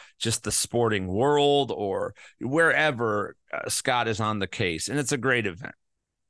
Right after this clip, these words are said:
I love it. It's a fun draft. He does a great job setting up the league. There are thousands of participants, all broken down to twelve team leagues. Now, it's a unique league in that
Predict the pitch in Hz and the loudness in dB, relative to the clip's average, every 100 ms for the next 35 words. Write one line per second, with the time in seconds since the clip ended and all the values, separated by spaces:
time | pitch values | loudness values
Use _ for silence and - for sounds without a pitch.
0 | - 117 131 123 123 113 113 _ - 87 | -4 0 2 2 2 0 -2 _ -12 -10
1 | - 117 123 104 107 110 104 104 107 107 | -4 -2 -2 0 2 2 -2 -2 -2 0
2 | 104 95 110 101 110 98 - 107 - 92 | -2 0 0 2 0 0 -2 -2 -2 -6
3 | 98 92 101 101 - 80 - 101 110 120 | -4 -2 -2 -2 -4 -8 -4 0 2 2
4 | 110 110 104 98 98 92 113 - - 110 | 0 -2 -2 -2 -4 0 -2 -2 -2 0
5 | 101 - _ - - - 110 123 120 117 | -2 -8 _ -20 -20 -2 2 4 2 0
6 | 113 113 113 107 107 104 92 - 104 98 | 0 0 0 0 0 0 -4 0 0 0
7 | - 95 90 92 151 160 139 120 - _ | -2 -4 -2 0 2 2 0 -4 -12 _
8 | _ _ _ _ _ 107 107 107 107 104 | _ _ _ _ _ -2 0 2 2 2
9 | 101 - _ - 107 107 - - 107 104 | 0 -6 _ -2 0 0 -2 -6 -4 -2
10 | 95 107 113 131 143 - 139 135 117 113 | -4 -4 -2 0 0 0 0 2 0 0
11 | 110 107 101 | 0 0 -2